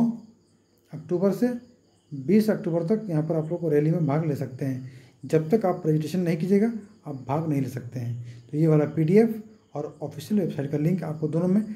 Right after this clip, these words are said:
डाल दूँगा अपने video के description में, तो आप जाके वहाँ पर download करके apply भी कर सकते हैं और video इसको जो नोटिफिकेशन है उसको से भी पढ़ सकते हैं। ठीक है, और कोई भी दिक्कत हो तो comment करके पूछ सकते हैं।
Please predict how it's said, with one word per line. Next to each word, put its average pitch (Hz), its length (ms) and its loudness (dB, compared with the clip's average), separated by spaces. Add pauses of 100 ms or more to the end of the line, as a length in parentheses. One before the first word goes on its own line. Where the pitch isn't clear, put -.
(240)
डाल 143 140 -2
दूँगा 160 240 2
अपने 151 200 -4
video 143 280 2
के 220 100 0 (380)
description 156 420 -2
में, 208 160 4 (360)
तो 151 80 -4
आप 135 160 -6
जाके 156 260 -2
वहाँ 156 160 -2
पर - 180 -8 (340)
download 139 320 -2
करके 147 240 -6 (880)
apply 151 240 2
भी 175 80 0
कर 208 80 0
सकते - 280 -4
हैं 214 140 4
और 165 160 -2
video 151 240 0
इसको 180 340 -4 (420)
जो 143 320 4
नोटिफिकेशन 147 480 -2
है 170 60 0
उसको 156 220 -2
से 175 120 0
भी 202 120 2
पढ़ 156 120 -2
सकते - 280 -6
हैं। - 280 -8 (200)
ठीक 214 140 6
है, 277 80 6
और - 520 -8
कोई 175 140 2
भी 190 80 2
दिक्कत 180 240 -2
हो 185 60 -2
तो 175 80 -6
comment 156 260 2
करके 160 200 0
पूछ 175 220 0
सकते 156 280 -4
हैं। 165 280 -2